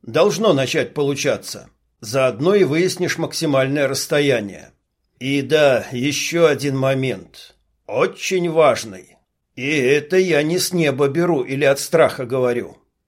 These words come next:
Не увлекайся убийством людей с помощью дара, только по крайней необходимости. И именно людей. С заражёнными пофигу,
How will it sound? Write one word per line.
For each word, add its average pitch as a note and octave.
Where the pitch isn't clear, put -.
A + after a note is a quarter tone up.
Не A#2
увлекайся D3
убийством C#3+
людей C#3+
с -
помощью D3
дара, B2
только D3+
по C#3
крайней D3
необходимости. C#3
И C3+
именно F3+
людей. C3+
С G2+
заражёнными C#3+
пофигу, C#3+